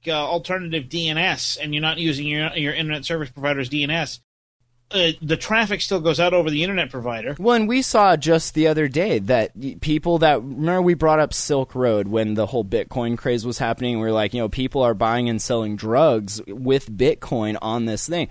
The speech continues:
Speaker 2: And they were like, "Oh, we're protected 'cause we're using Tor." There was a huge sting operation, and the heads of, of Silk Road got popped really bad. And so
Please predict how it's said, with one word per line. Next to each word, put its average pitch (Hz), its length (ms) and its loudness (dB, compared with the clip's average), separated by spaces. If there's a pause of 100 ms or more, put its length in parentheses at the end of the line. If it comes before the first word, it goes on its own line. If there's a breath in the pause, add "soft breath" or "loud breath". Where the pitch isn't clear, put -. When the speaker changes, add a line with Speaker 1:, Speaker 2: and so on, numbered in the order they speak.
(240 loud breath)
Speaker 2:
And 151 160 2
they 156 80 6
were 160 100 8
like, 160 180 6
"Oh, 196 100 2
we're 165 140 6
protected 156 580 0
'cause 127 180 0
we're 131 120 2
using 113 320 0
Tor." 127 440 -2 (460 soft breath)
There 175 200 4
was 190 140 4
a 196 60 4
huge 220 320 0
sting 120 260 -2
operation, 104 560 0
and 113 140 -2
the 131 60 0
heads 151 320 0
of, 123 280 -4
of 123 320 4
Silk - 540 -2
Road 156 240 0
got 110 220 -2
popped - 400 -4
really 127 500 0
bad. 117 380 -2
And 117 180 -2
so 151 280 2